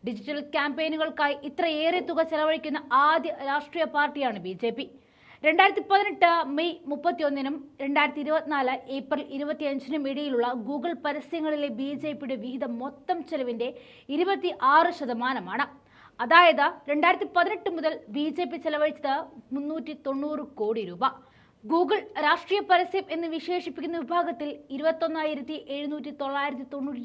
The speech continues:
രണ്ട് ഉള്ളടക്കങ്ങളാണ് ഉള്ളത്. അതിൽ അറുപത്തൊന്നായിരത്തിലധികവും ബി ജെ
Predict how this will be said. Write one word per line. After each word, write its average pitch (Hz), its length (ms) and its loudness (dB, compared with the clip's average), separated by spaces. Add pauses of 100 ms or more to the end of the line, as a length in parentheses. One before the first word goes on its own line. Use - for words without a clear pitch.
രണ്ട് 285 280 -2 (180)
ഉള്ളടക്കങ്ങളാണ് 277 680 -4 (100)
ഉള്ളത്. 240 260 -4 (580)
അതിൽ 226 180 -4 (200)
അറുപത്തൊന്നായിരത്തിലധികവും 254 1200 -4 (120)
ബി 208 100 -8 (160)
ജെ 247 120 -2